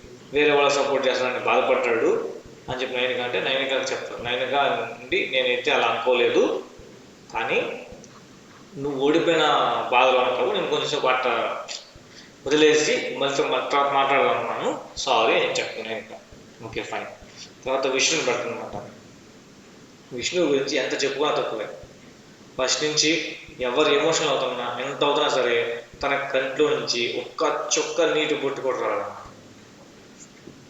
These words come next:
She is very, very strong in emotional. అంతే, అలాగే కాన్ఫిడెంట్, అలాగే గేమర్ కూడా.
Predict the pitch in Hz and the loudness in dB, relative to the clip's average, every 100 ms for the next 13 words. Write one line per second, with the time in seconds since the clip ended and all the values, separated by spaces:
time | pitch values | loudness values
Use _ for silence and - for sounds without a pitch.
0 | - - - - 151 170 180 127 131 151 | -20 -6 -4 -2 -2 0 0 2 4 6
1 | 156 165 160 160 156 - 151 139 143 143 | 6 6 6 4 4 2 4 2 2 0
2 | 135 131 131 - 113 - - - - - | -2 -2 -2 -4 -6 -10 -16 -20 -8 -6
3 | - - - - - - - - - - | -6 -12 -20 -20 -20 -20 -20 -20 -20 -20
4 | - - - 147 135 - 120 127 131 151 | -20 -20 -18 -14 -8 -4 0 2 4 4
5 | 156 143 151 147 - 165 - - - - | 2 2 2 2 2 2 2 -4 -8 -16
6 | - - 131 135 135 151 - 139 139 135 | -20 -10 -2 2 4 2 2 4 4 4
7 | 117 - - | 2 0 -2